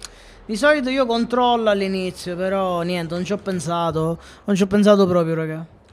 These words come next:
Purtroppo. Allora. Bene, vediamo un po'.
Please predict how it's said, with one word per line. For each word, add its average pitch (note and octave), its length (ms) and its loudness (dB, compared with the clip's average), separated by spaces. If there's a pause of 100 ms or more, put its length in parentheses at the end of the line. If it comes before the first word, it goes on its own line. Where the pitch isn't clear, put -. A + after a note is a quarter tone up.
(1600)
Purtroppo. D#3+ 540 -14 (2250)
Allora. A3 580 2 (4000)
Bene, F#3 460 -6
vediamo F#3+ 320 -4
un E3+ 140 -8
po'. E3 520 -10